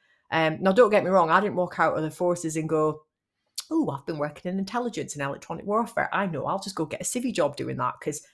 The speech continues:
there's not many people employing for an intelligence specialist <laughs> in, in Hull. <laughs>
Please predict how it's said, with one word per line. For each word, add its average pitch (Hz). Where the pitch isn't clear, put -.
there's 170
not 220
many 196
people 190
employing 180
for 151
an 160
intelligence 170
specialist -
<laughs> -
in, 415
in 254
Hull. 233
<laughs> 370